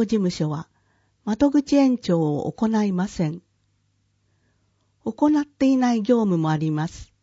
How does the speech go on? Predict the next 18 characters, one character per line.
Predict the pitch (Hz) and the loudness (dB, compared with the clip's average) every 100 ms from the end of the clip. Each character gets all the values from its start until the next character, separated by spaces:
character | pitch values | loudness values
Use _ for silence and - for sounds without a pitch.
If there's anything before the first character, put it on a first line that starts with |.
| _ _ _ _ _ _ _ 214 | _ _ _ _ _ _ _ 0
事 | 226 | 4
前 | 277 269 | 8 8
に | 247 220 214 - | 6 0 -2 -4
お | 214 | 0
問 | 285 285 | 4 6
い | 269 | 6
合 | 233 | 4
わ | 247 | -2
せ | - | -4
く | - | -2
だ | 190 190 | 0 -2
さ | - 170 | -2 -4
い。 | 165 - _ _ _ _ _ _ _ _ _ _ _ _ _ _ _ - | -4 -10 _ _ _ _ _ _ _ _ _ _ _ _ _ _ _ 4
問 | 277 277 | 6 6
い | 240 | 6
合 | 220 | 2
わ | 226 | 0
せ、 | - 190 - | -2 -2 -2